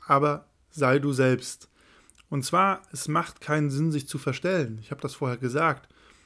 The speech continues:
Vorstellungsgespräche sind wie erste Dates, das heißt, sie sind keine Einbahnstraße, sondern beide Seiten versuchen zu schauen, ob es passt. Und es macht aus deiner Perspektive keinen Sinn, irgendwelche Lügengeschichten zu erzählen, um dann unbedingt diesen Job zu bekommen, denn das würde dich, und ich kann es dir garantieren,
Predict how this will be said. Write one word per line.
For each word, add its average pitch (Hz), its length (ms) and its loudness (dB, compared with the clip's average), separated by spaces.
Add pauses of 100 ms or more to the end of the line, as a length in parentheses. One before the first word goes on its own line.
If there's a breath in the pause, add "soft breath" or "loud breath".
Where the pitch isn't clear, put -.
(220 soft breath)
Vorstellungsgespräche 170 1000 2
sind 147 240 -4
wie 147 60 -2
erste 139 280 -4
Dates, 139 380 0
das - 240 -8
heißt, 143 240 -2
sie 135 80 -6
sind 135 280 -6
keine 135 300 -2
Einbahnstraße, 139 840 -4
sondern 120 280 -6
beide 151 340 0
Seiten 143 460 -2
versuchen 151 460 -6
zu - 120 -10
schauen, 131 380 -6
ob 139 100 -12
es 143 120 -8
passt. - 360 -6 (100)
Und 165 180 -2
es 147 80 -4
macht 175 220 -2
aus 160 120 -2
deiner 190 220 0
Perspektive 156 460 -4
keinen 196 340 -2
Sinn, 160 180 0
irgendwelche 175 380 -2
Lügengeschichten 165 680 -2
zu - 120 -4
erzählen, 135 500 -4 (320 soft breath)
um 147 160 0
dann 143 140 2
unbedingt 160 420 0
diesen 131 180 -2
Job - 220 -2
zu - 100 -8
bekommen, 131 500 -4 (340 soft breath)
denn 170 340 0
das 131 220 -4
würde 165 260 0
dich, 170 180 0
und 135 140 -4
ich 127 100 -8
kann 151 160 -4
es 147 120 -4
dir 139 100 -4
garantieren, 131 560 -6